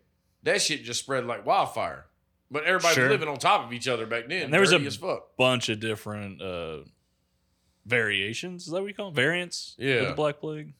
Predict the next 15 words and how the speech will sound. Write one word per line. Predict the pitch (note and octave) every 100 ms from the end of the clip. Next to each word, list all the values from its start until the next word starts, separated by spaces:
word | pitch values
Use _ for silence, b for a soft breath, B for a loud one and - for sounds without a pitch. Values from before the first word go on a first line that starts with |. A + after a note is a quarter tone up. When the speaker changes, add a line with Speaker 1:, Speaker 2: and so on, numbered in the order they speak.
| -
Speaker 2:
too. | C3 C3+ -
Speaker 1:
So | - D3+
it's | C#3
like, | D3+ C3+ - _ _ _
tuberculosis, | - D3 E3 F3 G3 D3+
yeah, | F#3 A2
a |
ten-year | A#2+ F3+ G3+ G3 D#3+
gap, | A#2+ F3+ F#3+ -
that's | D3 D3+
just | D3 -
fucking | D#3 A2+ G2+ G#2+
nuts. | F3+ - -
That, | - B2+
like, | B2 B2+ -